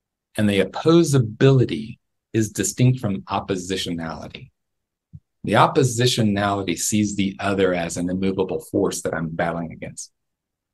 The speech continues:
whereas the opposability sees the connection through the whole, through, in this case, the heart, <laughs> that actually allows the fine-tuned grasping, the sense of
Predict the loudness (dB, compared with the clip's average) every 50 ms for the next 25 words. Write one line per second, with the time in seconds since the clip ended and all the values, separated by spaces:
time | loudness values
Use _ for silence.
0 | _ -4 0 2 2 2 2 0 0 -2 -2 -2 -2 -4 -6 0 2 2 4 4
1 | 4 2 2 0 0 -2 -2 -4 -4 -2 0 2 2 2 2 -2 -6 -4 -2 0
2 | 0 0 0 -2 -4 -6 -10 -12 _ -2 0 2 2 2 0 -4 -2 0 0 0
3 | -2 -4 -10 -16 -8 -4 -2 -2 0 -2 -4 -6 -10 _ _ _ _ _ _ _
4 | -6 -2 0 0 0 0 2 2 2 2 2 0 -2 0 2 0 0 0 -4 _
5 | _ _ _ _ _ -2 2 2 2 0 0 -6 -18 _ _ _ _ _ -20 -20
6 | -20 _ -4 0 2 4 4 4 2 2 2 2 4 4 4 4 4 4 4 4
7 | 2 2 0 0 -2 -2 -6 -10 -16 _ _ _ _ _ _ _ _ _ _ _
8 | -4 -2 0 0 0 -2 -6 -10 -16 _ _ _ _ _ -6 -2 0 2 4 4
9 | 4 4 4 2 0 0 0 0 -2 -4 -6 -10 -12 -16 _ _ _ _ _ _
10 | _ _ _ _ _ _ _ _ _ _ 2 4 4 2 0 -2 -6 -6 -6 -6
11 | -10 -14 _ _ _ _ _ _ _ _ _ _ _ _ _ _ _ _ _ _
12 | -4 0 2 2 2 0 -2 -6 -8 -2 2 4 4 4 4 4 2 2 2 0
13 | -2